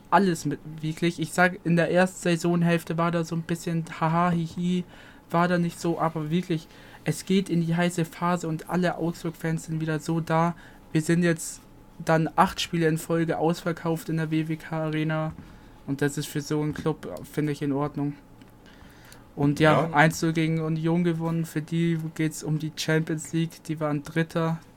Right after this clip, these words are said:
Speaker 1: Also was die von der Saison spielen, dass da Augsburg mit dem Sieg rausgeht. G G.
Speaker 2: Ja, safe.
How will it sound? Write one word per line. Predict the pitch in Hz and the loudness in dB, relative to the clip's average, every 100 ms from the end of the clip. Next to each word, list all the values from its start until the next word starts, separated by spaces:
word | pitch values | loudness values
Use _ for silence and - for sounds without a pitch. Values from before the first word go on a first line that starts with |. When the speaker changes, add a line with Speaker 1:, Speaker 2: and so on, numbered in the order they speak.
| - | -10
Speaker 1:
Also | 156 151 151 | -4 -2 -2
was | 151 151 | -4 -2
die | 165 | -6
von | - 156 | -4 -2
der | |
Saison | 151 151 156 160 | -2 -2 -2 -2
spielen, | 160 160 | -2 -4
dass | 156 156 | -4 -2
da | 160 | -2
Augsburg | 151 160 - - 160 | 0 -2 -4 -8 -8
mit | 151 | -6
dem | 156 | -6
Sieg | 151 170 165 170 | -4 -4 -4 -4
rausgeht. | 165 - 160 160 - - | -4 -2 -4 -4 -8 -8
G | 156 | -8
G. | - 160 156 - - - - - - - - - - - - - - - - - - - - | -4 -2 -2 -4 -6 -8 -12 -18 -20 -20 -20 -20 -20 -20 -20 -20 -20 -20 -20 -20 -20 -18 -6
Speaker 2:
Ja, | 87 104 131 | 2 4 4
safe. | - 131 | 6 4